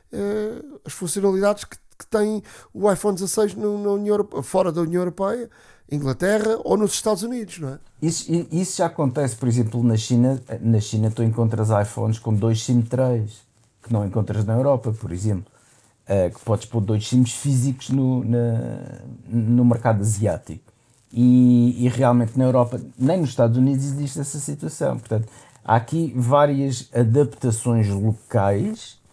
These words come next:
Speaker 2: ou regionais que
Speaker 1: Sim,
Speaker 2: a
Speaker 1: mas
Speaker 2: Apple
Speaker 1: uma coisa é
Speaker 2: tem.
Speaker 1: hardware, não é?
Speaker 2: Exato.
Speaker 1: Outra, e, e a questão é, na China não deixa de funcionar com dual sim.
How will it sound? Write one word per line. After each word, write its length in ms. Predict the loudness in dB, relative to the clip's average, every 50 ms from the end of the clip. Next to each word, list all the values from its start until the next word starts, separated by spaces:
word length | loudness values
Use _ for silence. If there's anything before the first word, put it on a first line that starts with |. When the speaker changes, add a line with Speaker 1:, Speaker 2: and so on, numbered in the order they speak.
| _ _ _ -2
Speaker 2:
ou 120 | 0 0 0
regionais 840 | 2 2 2 2 4 4 4 6 6 6 4 4 2 0 -2 -2 -4
que 60 | -2
Speaker 1:
Sim, 120 | 2 2 4
Speaker 2:
a 120 | 4 4
Speaker 1:
mas 120 | 4 2 4
Speaker 2:
Apple 40 | 2
Speaker 1:
uma 100 | 2 2
coisa 200 | 4 4 6 6
é 20 |
Speaker 2:
tem. 80 | 6 6
Speaker 1:
hardware, 480 | 6 4 4 2 2 2 2 2 0
não 140 | -2 -4 -4
é? 140 | -4 -4 -6 -10 _ -20 -20 _ -4
Speaker 2:
Exato. 440 | -2 0 2 4 4 4 4 2 -2
Speaker 1:
Outra, 140 | -6 -12 -14 _
e, 360 | -6 -2 0 0 -2 0 2
e 40 | 0
a 40 | 0
questão 280 | 0 0 -2 0 0 0
é, 160 | 0 -2 -6 -12 -20 -20 -20 _ -8
na 160 | -2 0 0
China 400 | 0 0 -2 -2 0 0 0 0
não 160 | 0 0 -2
deixa 300 | -2 -2 -2 -2 -2 -4
de 80 | -6 -4
funcionar 520 | -8 -6 -4 -4 -4 -4 -4 -4 -4 -6
com 400 | -6 -8 -8 -6 -6 -8 -10 -12 -14 -16
dual 400 | -14 -8 -6 -4 -2 -2 -2 -2
sim. 400 | -2 -4 -4 -4 -6 -6 -6